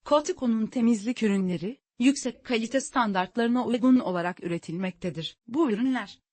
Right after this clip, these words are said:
güçlü formülleri sayesinde en zorlu lekeleri bile kolayca temizleyebilir. Ayrıca, Kotiko'nun ev kimyasalları, çevre dostu ve insan sağlığına zararlı kimyasallar içermeyen formüllere sahiptir.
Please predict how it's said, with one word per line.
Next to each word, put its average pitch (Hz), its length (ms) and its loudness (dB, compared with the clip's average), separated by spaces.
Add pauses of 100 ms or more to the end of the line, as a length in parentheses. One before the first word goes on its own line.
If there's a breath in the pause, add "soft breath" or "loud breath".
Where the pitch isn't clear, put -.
(100)
güçlü 233 400 -2
formülleri 220 680 0
sayesinde 170 880 -2
en 269 160 4
zorlu 240 420 2
lekeleri 247 460 2
bile 240 240 -2
kolayca 254 420 0
temizleyebilir. 180 1000 -4
Ayrıca, 233 600 0 (240)
Kotiko'nun 269 600 0
ev 233 180 2
kimyasalları, 202 1000 -2 (240)
çevre 208 440 2
dostu 196 400 -4
ve 202 140 2
insan 214 360 -2
sağlığına 196 580 0
zararlı 240 520 0
kimyasallar 254 960 0
içermeyen 175 760 -2
formüllere 220 640 0
sahiptir. 170 640 -6